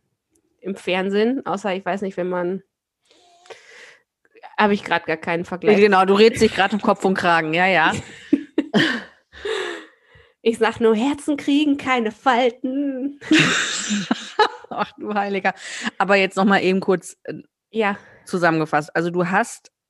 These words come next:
Speaker 2: jetzt wirklich
Speaker 1: Ja.
Speaker 2: ohne Witz
Speaker 1: Ja.
Speaker 2: von neun Uhr samstags abends bis
Speaker 1: Ja.
Speaker 2: elf bis dreiundzwanzig Uhr dreißig
Speaker 1: Ja.
Speaker 2: die Schlager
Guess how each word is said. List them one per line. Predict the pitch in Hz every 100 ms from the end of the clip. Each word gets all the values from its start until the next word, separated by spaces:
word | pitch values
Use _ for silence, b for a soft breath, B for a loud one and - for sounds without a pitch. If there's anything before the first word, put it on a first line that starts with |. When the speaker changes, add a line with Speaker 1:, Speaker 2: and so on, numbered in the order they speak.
| _
Speaker 2:
jetzt | 180 175 - _ -
wirklich | 196 214 185 165
Speaker 1:
Ja. | 185
Speaker 2:
ohne | 190 202
Witz | 165 214 - - -
Speaker 1:
Ja. | 226 226
Speaker 2:
von | 208 170
neun | 175 202 240
Uhr | - 175 220
samstags | 185 180 226 - 269 -
abends | - 185 214 -
bis | 180 202 -
Speaker 1:
Ja. | 254 240
Speaker 2:
elf | 185 247 -
bis | - -
dreiundzwanzig | 185 170 247 254 262 - 220 220 - 202
Uhr | 202
dreißig | 175 156 180 208 - 170 285 - _ -
Speaker 1:
Ja. | - - - - - 190 _ _ _
Speaker 2:
die | 185 226 220 190
Schlager | - 208 214 262 269 254 233